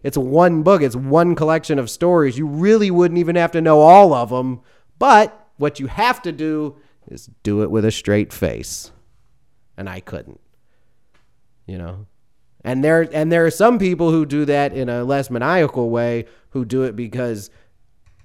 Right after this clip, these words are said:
it's really a calling to them, and that's beautiful. But a lot of the people I'm exposed to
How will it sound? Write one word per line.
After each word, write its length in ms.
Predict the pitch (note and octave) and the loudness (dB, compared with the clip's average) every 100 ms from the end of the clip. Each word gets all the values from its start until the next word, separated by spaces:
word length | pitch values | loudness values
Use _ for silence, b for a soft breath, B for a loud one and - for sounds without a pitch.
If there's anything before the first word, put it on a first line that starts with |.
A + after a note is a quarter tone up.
| _ _ _ - G2+ | _ _ _ -18 -10
it's 260 | B2+ - | -10 -8
really 380 | A2 C3+ C#3+ C3+ | -4 -2 0 -2
a 80 | A#2 | -4
calling 460 | - D3+ D3 C3 | -4 -2 0 -2
to 80 | A2 | -6
them, 320 | F#2+ F#2 F#2 - | -10 -14 -16 -12
and 160 | A2 | -8
that's 200 | B2+ B2 | -6 -6
beautiful. 640 | - C3+ B2+ A2 E2+ F2 E2 | -4 -2 -2 -4 -12 -18 -14
But 140 | A2 | -10
a 60 | A2+ | -6
lot 260 | B2+ C#3+ C3+ | -2 -2 -2
of 80 | |
the 60 | A2+ | -6
people 280 | C3 C3+ - | -8 -8 -8
I'm 180 | - G3+ | -2 0
exposed 540 | E3+ - C#3 C3 B2 - | 0 -2 -2 -2 -4 -6
to 400 | C3 B2 A#2+ | -4 -4 -6